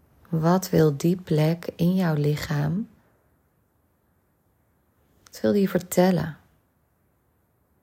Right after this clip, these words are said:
Vanuit zachtheid, kijk ernaar. Neutraal en zonder oordeel.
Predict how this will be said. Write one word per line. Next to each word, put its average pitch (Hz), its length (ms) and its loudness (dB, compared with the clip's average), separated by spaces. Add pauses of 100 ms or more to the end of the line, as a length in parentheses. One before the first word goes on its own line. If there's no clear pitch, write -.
(2250)
Vanuit 175 460 -2
zachtheid, 139 1040 0
kijk - 340 -6
ernaar. - 520 -10 (2250)
Neutraal 165 960 0
en 143 180 -4
zonder 165 360 -4
oordeel. 139 580 -6